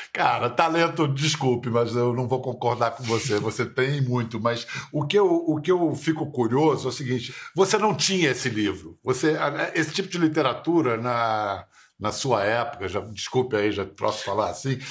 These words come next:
não existia. Ou se existia, era rara.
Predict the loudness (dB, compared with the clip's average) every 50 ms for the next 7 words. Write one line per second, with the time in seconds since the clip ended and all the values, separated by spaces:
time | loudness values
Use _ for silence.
0 | -10 -10 -10 -10 -12 -6 -2 0 2 2 2 2 2 0 0 0 0 2 2 4
1 | 4 4 2 2 0 -2 -6 -12 -12 -10 -10 -8 -2 2 2 2 2 2 0 0
2 | 0 0 0 0 -2 -2 0 2 2 2 2 2 2 4 4 6 6 4 2 2
3 | -2 -6 -8